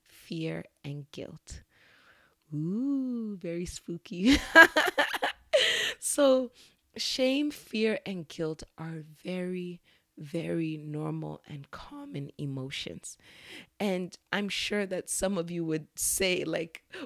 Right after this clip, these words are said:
with my ominous, spooky sound effects, that they're very negative. And for me, I'd say that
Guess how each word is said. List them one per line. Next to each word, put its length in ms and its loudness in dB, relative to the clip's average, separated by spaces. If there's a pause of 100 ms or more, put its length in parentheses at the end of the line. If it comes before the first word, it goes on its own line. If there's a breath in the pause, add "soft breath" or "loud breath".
with 260 -4
my 240 2 (100)
ominous, 760 0 (400 soft breath)
spooky 880 -4
sound 400 0
effects, 480 -4 (320 loud breath)
that 340 0
they're 300 0
very 340 2
negative. 760 0 (640 loud breath)
And 320 -2 (180)
for 220 -2
me, 360 -2 (100)
I'd 400 -6
say 400 -4
that 260 -8